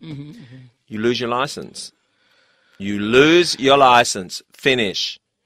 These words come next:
Speaker 1: หมดสิทธิ์ขับรถ
Speaker 2: Yeah, for three months, I think they did it for.
Speaker 1: Mm.
Speaker 2: Second time,
Speaker 1: Yeah.
Speaker 2: six months to one year.
Speaker 1: Yeah.
Speaker 2: Third time,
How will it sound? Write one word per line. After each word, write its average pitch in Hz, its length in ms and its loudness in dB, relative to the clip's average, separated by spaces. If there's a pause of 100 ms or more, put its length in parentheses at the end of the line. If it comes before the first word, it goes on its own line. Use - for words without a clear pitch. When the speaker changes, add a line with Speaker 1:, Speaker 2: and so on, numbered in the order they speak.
(120)
Speaker 1:
ห 170 40 -18
ม - 60 -18
ด - 80 -18
สิ - 80 -18
ท - 20 -20
ธิ์ - 100 -20
ขั - 80 -18
บ - 100 -20
ร - 100 -12
ถ - 20 -20 (480)
Speaker 2:
Yeah, 131 200 -4
for 104 200 -4
three 120 280 -4
months, 104 360 -6
I 87 100 -10
think - 220 -18 (200)
they 92 120 -14
did 87 200 -10
it 67 100 -14
for. 80 220 -14
Speaker 1:
Mm. - 40 -20 (340)
Speaker 2:
Second 143 440 -2
time, 165 500 2 (160)
Speaker 1:
Yeah. 175 160 -10
Speaker 2:
six 143 240 -10
months 131 300 -12
to 117 160 -10
one 110 240 -10
year. 123 440 -10 (480)
Speaker 1:
Yeah. 160 260 -16 (720)
Speaker 2:
Third 139 300 0
time, 139 420 -6